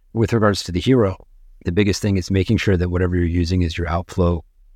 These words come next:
you know, site. If you're rewiring a T D C, make sure that there's no fibrin sheath before you dunk your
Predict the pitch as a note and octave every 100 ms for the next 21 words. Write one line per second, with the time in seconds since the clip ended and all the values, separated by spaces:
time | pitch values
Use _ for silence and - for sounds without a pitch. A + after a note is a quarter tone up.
0 | _ - E2+ D#2+ F2+ E2 E2+ F2 F#2 F2+
1 | F2 E2+ - F2 - F2+ G2+ - _ _
2 | _ _ _ _ F2+ G2 - - F#2 F#2+
3 | E2+ F2 E2+ G2+ F2+ D#2+ F#2 D#2+ F2+ F2
4 | E2+ - E2+ - - F2+ E2 D#2+ D2+ E2+
5 | E2 - E2 D#2+ D#2